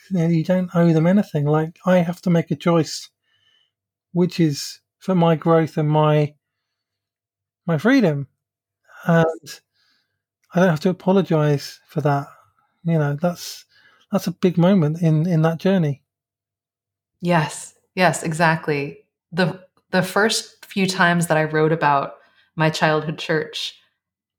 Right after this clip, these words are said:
Speaker 2: online or in blog posts, I was so scared because I had this feeling of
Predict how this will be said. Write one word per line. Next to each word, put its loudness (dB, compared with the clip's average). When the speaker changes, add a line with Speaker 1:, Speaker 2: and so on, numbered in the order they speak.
Speaker 2:
online 2
or -2
in -2
blog 0
posts, -8
I 2
was 0
so 2
scared 0
because -4
I 2
had 0
this -2
feeling -2
of -14